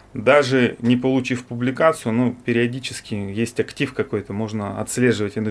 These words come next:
информацию на сайте, так как Сосновская администрация, например, района или какой-то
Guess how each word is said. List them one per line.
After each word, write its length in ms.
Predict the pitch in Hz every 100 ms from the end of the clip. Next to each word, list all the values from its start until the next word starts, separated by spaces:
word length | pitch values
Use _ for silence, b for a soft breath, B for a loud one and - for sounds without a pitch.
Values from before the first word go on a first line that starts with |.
| 101
информацию 680 | 110 - 135 175 175 135 123 123
на 160 | 120
сайте, 480 | 123 135 117 - 98 B B B B -
так 160 | 107
как 160 | - -
Сосновская 540 | 127 123 185 - - 139
администрация, 680 | 135 135 123 131 123 -
например, 380 | 110 - 113 110
района 460 | 113 123 123 113 107
или 140 | 101
какой-то 380 | 104 - 104